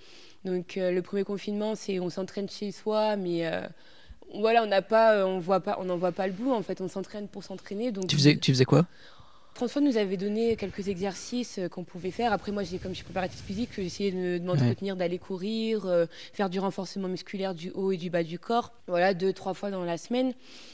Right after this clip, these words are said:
Speaker 1: Après, je vous avoue que quand on arrive vers l'été, on a, <laughs> on a plus envie de sortir, euh, se reposer et tout.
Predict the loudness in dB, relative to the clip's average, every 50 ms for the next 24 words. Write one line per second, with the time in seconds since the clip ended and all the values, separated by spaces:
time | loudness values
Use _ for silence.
0 | -20 -20 -14 -4 0 0 0 0 -2 -2 2 2 4 4 2 0 0 -2 -2 -2
1 | -2 -4 -4 -4 -4 -8 -6 -2 -2 -2 -2 -2 -2 -2 -2 -2 0 0 0 0
2 | -2 -2 -2 -2 -2 -2 0 -2 -4 -6 -2 -2 -2 0 0 0 -2 -2 -4 -6
3 | -8 -6 -6 -4 -4 -4 -6 -6 -6 -6 -6 -6 -8 -16 -10 -8 -6 -4 -2 0
4 | 0 0 0 0 -2 0 -2 -2 -2 0 -2 -2 -2 -2 -2 -4 -4 -4 -4 -4
5 | -4